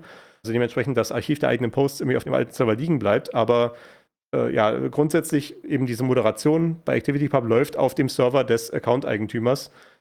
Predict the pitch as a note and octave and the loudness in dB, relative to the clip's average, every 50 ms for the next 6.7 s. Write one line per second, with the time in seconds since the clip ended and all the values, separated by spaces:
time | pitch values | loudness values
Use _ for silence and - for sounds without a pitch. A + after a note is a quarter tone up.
0 | _ _ - B2 A#2+ B2+ A#2+ - - C#3+ B2+ A#2 - A#2 A#2+ B2 C#3 C#3+ C3 B2+ | _ _ 0 2 2 2 -2 -4 -2 0 0 2 2 2 2 2 2 0 0 2
1 | B2+ A#2+ A#2 B2 B2 A2+ A2+ C#3+ C#3 B2+ - - A#2+ B2 - - C3 B2 B2 A2+ | 0 0 0 2 0 -2 0 0 -2 -2 0 -2 -2 -2 -2 -2 0 0 0 0
2 | A2 B2 - C3 - - B2 A#2 A2+ - B2 A#2 - - B2 A2+ A2 A#2+ A#2 - | 0 0 0 0 0 2 0 0 2 0 -4 -2 0 -2 -2 0 -2 -4 -4 -4
3 | C#3 A#2 - - A#2+ A2 A#2+ A#2 A#2 A2+ A2 A2 G#2+ A2+ G2 B2+ E3+ G3 G3 - | -6 -4 0 0 0 2 2 2 2 2 0 -2 -2 0 0 0 0 0 -2 -4
4 | - - D3+ A#2+ A#2 A#2 A#2 A#2 A2 A2+ A2+ A2+ A2+ A2 - C3 C3 B2+ - - | -6 -4 -2 -2 -2 -2 -2 -2 -2 0 0 0 0 0 -2 -4 -4 -4 -6 -2
5 | A#2+ A2+ B2 - - C3 A#2+ A#2 - - G#2 A2+ A2 C#3 B2+ - B2+ - C#3 C3 | 0 0 0 0 0 -2 -2 -2 -2 -4 -4 -2 -2 -4 -2 -2 -2 -2 -2 -2
6 | C#3 B2+ A2+ A#2+ A2+ A2+ B2+ - - A#2+ A#2 A2+ A2+ A#2 | -2 -2 0 0 0 0 -2 -4 -2 0 2 2 2 0